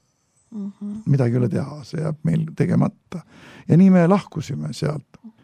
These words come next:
Speaker 2: Ja oli kas järgmine või ülejärgmine päev, kui meil telefon helises seal, me
Speaker 1: Kaks
Speaker 2: elasime
Speaker 1: päeva
Speaker 2: enne
Speaker 1: vist või?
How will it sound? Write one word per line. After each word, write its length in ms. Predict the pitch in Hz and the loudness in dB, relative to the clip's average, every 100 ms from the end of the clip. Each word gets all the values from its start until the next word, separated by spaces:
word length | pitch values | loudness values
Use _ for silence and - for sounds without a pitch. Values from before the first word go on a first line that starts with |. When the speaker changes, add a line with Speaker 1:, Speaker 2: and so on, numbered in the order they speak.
| _ _ _ _ - | _ _ _ _ 0
Speaker 2:
Ja 160 | 156 | 4
oli 320 | 165 165 151 - - | 6 4 2 -4 -2
kas 220 | 135 - | -2 2
järgmine 440 | 208 214 - 143 | 2 2 2 2
või 180 | 135 156 | 4 4
ülejärgmine 420 | 170 143 - 120 | 4 2 2 0
päev, 300 | 123 165 139 - | 2 2 2 0
kui 100 | 123 | 2
meil 180 | 120 117 | 2 2
telefon 440 | 78 127 - 95 | 0 0 0 2
helises 480 | 180 165 - - - | 4 2 -2 -6 -4
seal, 140 | 95 | -4
me 120 | 87 | -2
Speaker 1:
Kaks 140 | 87 95 | 0 0
Speaker 2:
elasime 260 | 117 120 - | 0 0 2
Speaker 1:
päeva 60 | |
Speaker 2:
enne 160 | 151 123 | 4 2
Speaker 1:
vist 160 | 202 - | 0 -10
või? 200 | - | -16